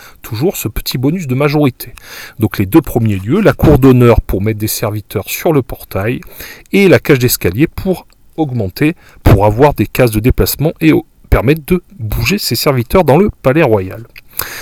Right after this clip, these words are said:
Ensuite, une fois qu'on a déplacé ses serviteurs, donc là, euh, faut savoir également que le joueur en cours, euh, va faire son tour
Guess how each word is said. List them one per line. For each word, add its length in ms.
Ensuite, 600
une 120
fois 220
qu'on 200
a 100
déplacé 640
ses 160
serviteurs, 760
donc 200
là, 80
euh, 100
faut 180
savoir 340
également 380
que 140
le 140
joueur 460
en 100
cours, 320
euh, 100
va 160
faire 280
son 220
tour 400